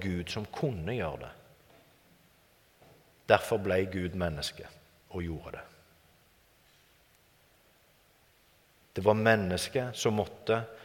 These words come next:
det var bare Gud som kunne. Derfor ble Gud menneske og gjorde det. Så Jesus er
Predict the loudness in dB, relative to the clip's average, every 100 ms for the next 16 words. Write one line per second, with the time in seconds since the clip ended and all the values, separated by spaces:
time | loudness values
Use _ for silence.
0 | 0 2 4 2 2 -4 -4 -4 -4 -6
1 | -6 -6 -8 -14 -8 -4 -2 -2 -4 -2
2 | -2 0 0 -2 -8 -16 -20 -10 -4 -4
3 | -4 -8 -18 -8 -4 -4 -4 -8 -8 -10
4 | -14 -12 -8 -8 -8 -10 -12 -16 -20 -20
5 | -20 -20 -20 -20 -20 -20 _ _ -4 0
6 | 0 2 2 2 0 -4 -6 -10 -14 -18
7 | -20 -20 _ _ _ _ -2 0 2 0